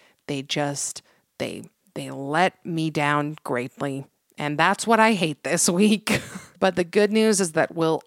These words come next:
always have seasons one through six. We'll always have Battle of the Bastards to get us through the tough times.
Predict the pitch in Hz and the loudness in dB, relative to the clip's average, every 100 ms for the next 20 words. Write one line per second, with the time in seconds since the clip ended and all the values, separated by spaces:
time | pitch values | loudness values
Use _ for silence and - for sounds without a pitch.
0 | - 247 247 262 262 240 240 202 - 202 | 4 8 8 8 4 4 4 4 2 0
1 | 185 170 180 170 175 170 - 90 - - | 0 2 2 2 2 2 2 0 -2 -6
2 | - 220 - 226 285 294 294 262 208 196 | 2 4 8 8 8 8 6 6 6 6
3 | 196 180 170 151 147 160 147 - 170 156 | 4 0 4 4 4 -2 -6 -2 0 2
4 | 147 160 151 160 117 - 139 104 139 | 2 0 0 0 -2 0 -2 -2 -6